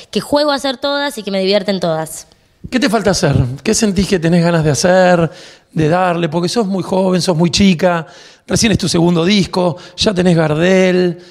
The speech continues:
Speaker 2: seguramente el año que viene
Speaker 1: Ay, Dios.
Speaker 2: vendrá uno para este.
Speaker 1: Venía muy feliz, venía muy feliz por, por lo que significa este disco para mí. Eh, viste que los premios son como mimos, no son tan necesarios para la vida, pero son necesarios para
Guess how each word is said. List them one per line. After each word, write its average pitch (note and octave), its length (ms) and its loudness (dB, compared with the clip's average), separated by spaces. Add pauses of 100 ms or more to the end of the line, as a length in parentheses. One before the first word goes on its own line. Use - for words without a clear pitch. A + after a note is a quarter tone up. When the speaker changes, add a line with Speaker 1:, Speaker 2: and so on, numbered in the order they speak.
(100)
Speaker 2:
seguramente E3+ 460 0
el D#3 80 0
año D#3+ 160 -2
que D3 80 0
viene D#3 360 0
Speaker 1:
Ay, D3+ 220 -10
Dios. - 180 -20
Speaker 2:
vendrá D#3+ 580 0
uno E3 180 0
para D#3 220 0
este. F3+ 320 0
Speaker 1:
Venía E3 180 -8
muy A3 140 -18
feliz, F#3+ 340 -2 (360)
venía A3+ 160 0
muy C#4+ 100 2
feliz B3 180 0
por, A#3+ 220 -2
por G#3 120 0
lo G3 80 2
que F#3+ 80 0
significa F#3+ 360 -2
este G3+ 160 -4
disco F#3+ 260 0
para F3 160 0
mí. E3 220 -4 (420)
Eh, E3+ 500 0
viste G3 180 -4
que - 20 0
los F3 100 0
premios F#3 240 0
son F#3 140 -2
como F3 180 0
mimos, F3+ 480 0
no F#3+ 100 -2
son G#3 140 0
tan G#3 140 -2
necesarios G#3 520 -2
para F#3+ 200 0
la F#3+ 100 2
vida, G3+ 220 4
pero E3 120 0
son G3 140 0
necesarios G3+ 320 0
para F3 300 0